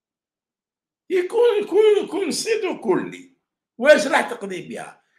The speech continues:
كون أول قوة اقتصادية، وي. آه،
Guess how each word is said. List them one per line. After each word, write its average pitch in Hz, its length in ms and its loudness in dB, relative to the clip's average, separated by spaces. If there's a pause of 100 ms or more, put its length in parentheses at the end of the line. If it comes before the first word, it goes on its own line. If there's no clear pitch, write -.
(160)
كون 415 320 4
أول 277 300 4
قوة 196 320 2
اقتصادية، 123 840 -6
وي. - 640 -4 (1500)
آه، 113 340 -12